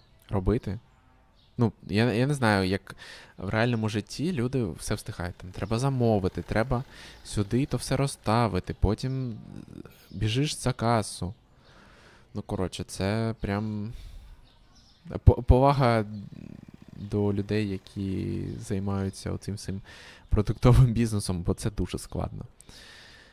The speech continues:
А, що ж, на цій ноті, я думаю, можемо завершити. Дякую за те, що дивилися.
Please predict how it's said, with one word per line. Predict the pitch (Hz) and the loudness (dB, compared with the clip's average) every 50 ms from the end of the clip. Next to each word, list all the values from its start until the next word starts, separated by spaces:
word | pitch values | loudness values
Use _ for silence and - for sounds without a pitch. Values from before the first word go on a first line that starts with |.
| - - - - - - - - - - - - _ - - - - - - | -20 -20 -20 -20 -20 -20 -20 -20 -20 -20 -20 -20 _ -20 -20 -20 -18 -8 -2
А, | - 170 170 165 160 156 151 143 | 0 2 2 2 2 0 0 0
що | - - 220 208 | 0 0 0 0
ж, | - - | 0 -4
на | 135 | -6
цій | 123 - 175 175 | -6 -4 -2 0
ноті, | 180 196 208 - - 175 165 | 2 2 2 0 -2 -4 -2
я | 156 143 | -2 -2
думаю, | 143 151 165 160 | -2 0 0 0
можемо | 147 135 143 151 - 147 143 139 | 0 0 -2 -2 -2 -2 -4 -2
завершити. | 143 135 151 170 170 151 - - - - 85 104 120 | -2 0 0 0 -2 -2 -6 -12 -12 -10 -10 -6 -2
Дякую | 113 120 135 - - - 117 117 117 113 113 - _ _ _ - - - - | 0 0 0 -2 -2 -2 -2 0 0 -2 -4 -6 _ _ _ -20 -18 -10 -8
за | 120 120 | -6 -4
те, | - - - | -2 -2 -2
що | - - - | -2 -2 -4
дивилися. | 113 113 117 131 143 139 123 113 104 - - 95 95 | -2 0 2 2 2 2 2 0 -2 -4 -6 -8 -8